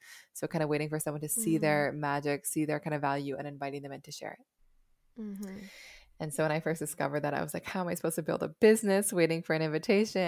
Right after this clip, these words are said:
Speaker 1: And I think
Speaker 2: Yeah.
Speaker 1: that, like, so much of my work as a projector is basically about making myself visible and available. So sharing about what I
Speaker 2: Uh-huh.
Speaker 1: do in a really broad way and letting the people find me. And then, and so, yeah, and just also paying attention to, like, where do I really feel like my guidance is the most invited in and recognized, and how can I invest more in those spaces?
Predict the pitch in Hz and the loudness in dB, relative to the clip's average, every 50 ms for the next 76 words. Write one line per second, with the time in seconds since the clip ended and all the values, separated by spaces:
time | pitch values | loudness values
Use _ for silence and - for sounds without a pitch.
0 | 165 165 160 165 - 151 151 151 - 294 269 262 247 226 214 202 185 156 156 151 | 2 0 0 0 0 0 2 2 2 2 2 2 2 2 2 2 4 4 4 4
1 | 147 - - 151 147 - - - 175 180 180 180 180 170 - 165 151 151 147 147 | 4 4 2 2 0 0 -2 0 2 2 2 2 0 -2 -2 -2 -2 -2 -2 -2
2 | 143 151 156 156 - 160 143 147 143 - 160 156 - 220 240 - - 175 156 151 | -2 -2 -2 -2 -4 -4 -4 -4 -6 -6 -8 -2 -2 -2 -2 0 -2 -2 0 0
3 | 139 151 151 - 156 156 - 165 - 165 156 151 151 147 - 147 151 151 - 151 | 0 -2 0 -2 -2 -2 -2 -4 -2 -2 -2 0 0 0 -2 -2 -6 -6 -6 -6
4 | 151 147 151 156 165 151 147 151 151 151 147 156 160 - 147 147 143 143 139 147 | -6 -4 -4 0 0 0 0 2 0 0 0 0 -2 -2 -2 -2 -2 -4 -4 -4
5 | - - - - - - - - - - - - - - _ - - 170 165 - | -4 -4 -6 -6 -6 -6 -6 -8 -10 -12 -16 -16 -18 -16 _ -4 -2 -2 0 0
6 | 185 175 175 175 175 165 - 151 156 160 156 156 160 151 156 151 151 156 151 151 | 0 2 2 4 2 2 2 2 2 0 0 0 -2 -2 -2 -2 -2 0 0 -2
7 | 147 - 147 147 147 151 170 175 175 165 160 156 151 151 151 151 151 - 156 - | -2 -2 -2 -2 -2 -2 -4 -4 -4 -4 -4 -4 -4 -4 -6 -8 -8 -8 -8 -6
8 | - 147 143 - - 156 143 160 156 156 - - - 185 - - - - - - | -6 -6 -8 -6 -6 -6 -6 -6 -6 -10 -12 -12 -12 -14 -16 -18 -20 -20 -20 -10
9 | - - 160 160 160 156 160 156 156 156 151 151 156 - - 185 185 - 220 233 | -2 -2 -2 0 0 0 0 0 0 -2 -4 -6 -8 -6 -6 -6 -2 -2 -2 0
10 | 247 202 190 202 208 233 226 - - 202 196 - 214 202 - - 196 190 190 - | 0 -2 -2 -2 -4 -4 -4 -2 -2 -2 -2 0 -4 -4 -4 -4 -4 -4 -4 -4
11 | 190 185 - - 160 156 151 151 - 160 165 175 170 175 170 160 156 160 156 156 | -6 -6 -6 -8 -6 -6 -6 -6 -2 0 0 2 2 2 0 0 -2 -2 -4 -4
12 | 160 - 156 156 156 - 156 151 151 - 151 156 160 151 151 156 - 139 147 - | -4 -4 -4 -6 -4 -4 -8 -10 -6 -4 -4 -4 -4 -4 -8 -10 -10 -10 -10 -10
13 | 156 156 151 147 151 - - - 160 156 156 151 151 156 147 151 156 160 170 190 | -12 -10 -8 -8 -10 -10 -12 -12 -12 -6 -6 -4 -4 -4 -6 -6 -8 -8 -6 -6
14 | 214 233 - 185 175 165 160 160 151 160 156 151 160 156 151 - 160 151 151 147 | -6 -6 -6 -6 -6 -6 -6 -6 -6 -8 -10 -8 -6 -8 -8 -8 -8 -10 -10 -8
15 | 147 151 151 - - 156 156 - - - - - - - - - - - - 196 | -8 -8 -8 -8 -10 -12 -14 -16 -16 -16 -16 -16 -14 -12 -12 -12 -12 -14 -14 -14
16 | - - - | -14 -14 -16